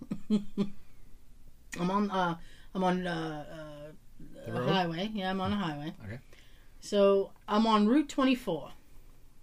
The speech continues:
Speaker 1: Okay. It's a, it's a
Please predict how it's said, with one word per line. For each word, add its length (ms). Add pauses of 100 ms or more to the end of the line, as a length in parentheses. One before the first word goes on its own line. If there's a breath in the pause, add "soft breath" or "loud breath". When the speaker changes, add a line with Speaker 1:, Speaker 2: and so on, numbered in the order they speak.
(280)
Speaker 1:
Okay. 460 (760)
It's 180
a, 340
it's 160
a 300